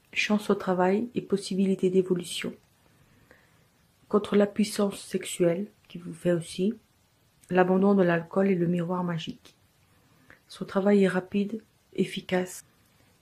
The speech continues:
Il travaille à base de plantes. Il fait lire des versets bibliques. Il est, sincèrement, il est très puissant.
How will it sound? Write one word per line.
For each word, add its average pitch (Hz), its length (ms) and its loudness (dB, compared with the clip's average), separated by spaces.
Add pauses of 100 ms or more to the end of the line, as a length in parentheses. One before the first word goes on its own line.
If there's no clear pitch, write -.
Il 185 120 -8
travaille 202 380 6
à 190 100 8
base 190 320 4
de 180 80 4
plantes. 196 560 0 (680)
Il 190 140 -2
fait - 160 2
lire 196 240 6
des 185 140 6
versets 185 360 0
bibliques. 180 680 -4 (1300)
Il 185 140 2
est, - 160 -4
sincèrement, 196 480 0
il 190 100 4
est 185 120 2
très 190 160 -6
puissant. - 340 -12